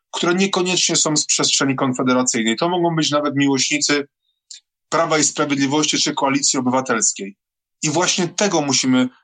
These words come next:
e, tutaj musimy mieć tą świadomość, że, że taki akt rozpaczy trochę z mojej strony, czyli spró-,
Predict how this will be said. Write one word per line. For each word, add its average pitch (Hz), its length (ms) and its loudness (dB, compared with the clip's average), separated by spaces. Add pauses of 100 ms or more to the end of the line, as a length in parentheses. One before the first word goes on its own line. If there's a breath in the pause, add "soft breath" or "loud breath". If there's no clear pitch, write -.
(160 loud breath)
e, 120 480 2 (920)
tutaj 196 220 2
musimy 135 260 2
mieć 131 80 0
tą 131 100 2
świadomość, 120 520 0
że, 139 160 0
że 139 140 0
taki 165 360 -2
akt 202 220 0
rozpaczy 175 580 0
trochę 147 340 0
z 127 80 0
mojej 151 220 0
strony, 156 320 -2
czyli 143 220 0
spró-, - 680 -4